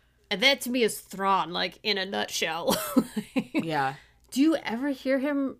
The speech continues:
Speaker 1: like, I, I, in Rebels at least, 'cause I don't remember in the books, I don't think he ever raises his
Speaker 2: I don't
Speaker 1: voice.
Speaker 2: think he's ever, ever shown a lack of control, self-control.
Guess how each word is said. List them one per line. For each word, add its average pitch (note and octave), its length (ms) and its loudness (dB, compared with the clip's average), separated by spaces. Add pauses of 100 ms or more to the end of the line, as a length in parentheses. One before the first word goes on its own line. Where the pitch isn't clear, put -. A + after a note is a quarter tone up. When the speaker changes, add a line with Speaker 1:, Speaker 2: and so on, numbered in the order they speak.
(160)
Speaker 1:
like, A3+ 160 0
I, - 200 -2
I, G3 180 -6
in G#3+ 220 4
Rebels F3+ 460 4
at E3 100 -14
least, E3+ 260 -6
'cause G#3 140 -2
I G3+ 100 4
don't A#3 180 4
remember F#3+ 460 0
in F3 120 -2
the D#3 80 -6
books, D#3 380 -10
I E3+ 60 -4
don't E3 240 -8
think A3 220 0
he D3+ 160 -10
ever F3+ 360 -4
raises F3 400 -4
his D#3+ 100 -4
Speaker 2:
I G3+ 120 6
don't C#4 140 4
Speaker 1:
voice. E3 80 -4
Speaker 2:
think F3 160 -4
he's E3+ 340 -6
ever, D#3 560 0 (460)
ever B3 360 4
shown F3+ 520 -2
a F3 100 2
lack E3 380 2
of D3 100 -10
control, C#3+ 460 -6
self-control. C#3+ 720 -8